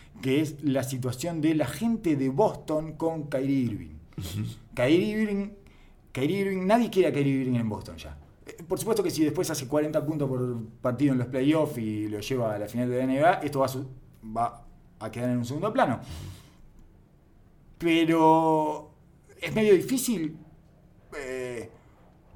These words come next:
Speaker 1: rendir en un equipo en donde no estás del todo cómodo con tus compañeros, tus compañeros no están cómodos contigo y además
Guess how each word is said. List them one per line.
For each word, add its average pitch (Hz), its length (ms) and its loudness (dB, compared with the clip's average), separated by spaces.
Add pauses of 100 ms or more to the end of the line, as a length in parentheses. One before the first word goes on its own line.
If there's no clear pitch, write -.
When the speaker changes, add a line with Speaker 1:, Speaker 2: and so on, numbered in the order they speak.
(100)
Speaker 1:
rendir 170 720 0
en 151 100 0
un 175 140 -4
equipo 202 400 0
en 185 80 0
donde 147 460 0
no 170 460 -4
estás 160 220 -4
del 160 160 -4
todo 170 320 2
cómodo 165 320 0
con 139 120 -2
tus 139 100 -8
compañeros, 151 480 -2
tus 156 80 0
compañeros 135 260 -2
no 156 40 0
están 151 180 -2
cómodos 151 260 -2
contigo 170 420 0
y 165 100 4
además 170 420 0